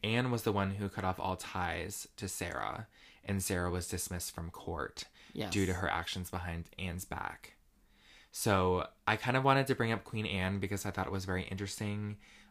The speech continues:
Speaker 1: of her relationships with those people in her cabinet members, and kind of highlight that even though she was doing her duties to her country,
Speaker 2: Mm-hmm.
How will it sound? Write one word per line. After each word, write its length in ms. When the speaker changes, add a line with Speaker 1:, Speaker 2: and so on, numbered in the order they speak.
Speaker 1:
of 120
her 160
relationships 640
with 180
those 280
people 300
in 100
her 140
cabinet 340
members, 600
and 140
kind 180
of 100
highlight 600
that 280
even 260
though 260
she 220
was 160
doing 280
her 160
duties 360
to 100
her 180
country, 480
Speaker 2:
Mm-hmm. 340